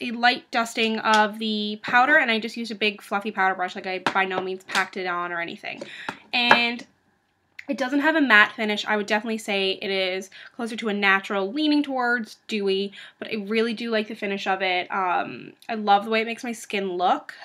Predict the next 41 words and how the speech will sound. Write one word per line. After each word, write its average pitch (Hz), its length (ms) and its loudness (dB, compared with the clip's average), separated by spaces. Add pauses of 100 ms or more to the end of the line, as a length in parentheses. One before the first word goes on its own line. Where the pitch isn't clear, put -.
Um, 202 340 0
I've 220 140 -2
heard 240 140 -4
a - 20 -6
lot 214 120 4
of 233 60 -2
people 277 160 -6
say 226 200 0
it 214 80 -2
does 220 120 -2
have 240 120 -2
a 233 160 -8
really 226 260 -2
light 202 220 0
coverage, 202 340 -4
but - 100 -6
I - 100 0
would 294 120 -4
definitely 226 360 0
say 196 200 -2
that 190 140 -8
this 202 180 -8
is 190 320 -4 (640)
medium 220 640 0
coverage, 196 640 0
especially 220 480 -4
if 226 100 -10
you 220 200 -2
wanted 202 200 -2
to 202 80 -10
put 214 100 -6
on 190 120 -2
a - 20 -8
concealer. 190 420 -4
I 190 120 0
didn't 202 180 -4
use 190 160 -6
a - 20 -10
concealer. 185 540 -4 (340)
Um, 175 520 0 (260)
but 180 380 2